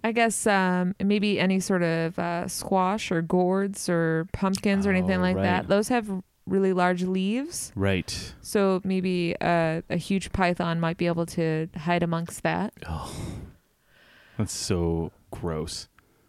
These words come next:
Speaker 2: I don't, you don't, you're okay with snakes, right? I mean, you
Speaker 1: Yeah, snakes don't really bother me. I mean, I don't wanna be squeezed to death or eaten or consumed by one. That's, that's upsetting.
Speaker 2: Right. And a s-, and a python, a snake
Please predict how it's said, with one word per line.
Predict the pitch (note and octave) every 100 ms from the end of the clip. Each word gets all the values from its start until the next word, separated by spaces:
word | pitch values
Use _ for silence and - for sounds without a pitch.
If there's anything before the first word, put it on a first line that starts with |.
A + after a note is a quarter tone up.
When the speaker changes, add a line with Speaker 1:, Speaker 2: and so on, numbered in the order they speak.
| -
Speaker 2:
I | B2+
don't, | F3+ -
you | B2
don't, | E3 G#2
you're | A2 D3+
okay | B2 -
with | D#2+ D2+
snakes, | - C#2 -
right? | E2+ F#2 F#2+
I |
mean, | E2+ F2
you | F#2
Speaker 1:
Yeah, | - D#4
snakes | - F4+ G#4 -
don't | B4 G4+
really | F4 D4+
bother | A3+ A3 A3+
me. | G3+ F3+
I | E3 G#3+
mean, | G#3+ G#3+
I | G3
don't | G#3+ A3
wanna | G3 G3+ F#3
be | F#3
squeezed | F3+ - - - G3 G3 F#3+ G3+ -
to | -
death | G3+ G3+ G#3 G#3
or | G3 F3 E3
eaten | - A3 - C4+ B3+
or | A#3+ G3 F#3
consumed | - F3 - G4+ -
by | F#3 E3+
one. | D#3 D3+ E3 E3
That's, | F#3 - - G3
that's | - E3+ F3+ G3+ -
upsetting. | E3 - D3+ D3+ D#3
Speaker 2:
Right. | E3 - -
And | A2+
a | A#2
s-, | - - -
and | A2 G2+
a |
python, | - - D3+ - F#2+ F2 E2+ - -
a | F#2
snake | F2+ - - B2 B2